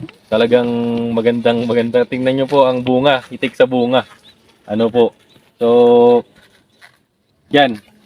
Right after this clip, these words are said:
Then, ano pa? Eh, sa ngayon, sir, ah, maganda talaga po yung ano nyo, maganda yung pagkakaalaga nyo po,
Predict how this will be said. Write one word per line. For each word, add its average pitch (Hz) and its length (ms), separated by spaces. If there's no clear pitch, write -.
Then, 156 640
ano 127 160
pa? 117 320
Eh, 123 300
sa 156 80
ngayon, 160 400
sir, 180 240
ah, 135 480
maganda 143 400
talaga 139 240
po 139 240
yung 131 160
ano 127 160
nyo, 131 240
maganda 127 400
yung 131 80
pagkakaalaga 120 800
nyo 110 160
po, 107 160